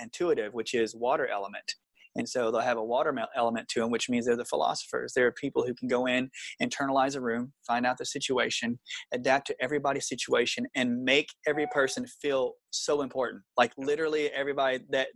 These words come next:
they're the most important person in the world. So they had this gifting of accentuating a person's gifts. And they also have the problem of when they do that, is like, "Who am I in the middle of this? I have to adapt. Where am I in the mix of this?"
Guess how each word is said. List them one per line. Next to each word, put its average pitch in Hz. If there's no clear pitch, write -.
they're 143
the 139
most 131
important 123
person 120
in 113
the 110
world. 120
So 165
they 156
had 180
this 151
gifting 127
of 135
accentuating 143
a 123
person's 139
gifts. -
And 139
they 139
also 147
have 135
the 127
problem 123
of 135
when 139
they 127
do 147
that, 135
is 127
like, 117
"Who 175
am 147
I 147
in 120
the 107
middle 113
of 120
this? 117
I 127
have 143
to 196
adapt. 123
Where 143
am 180
I 175
in 156
the 139
mix 156
of 143
this?" 123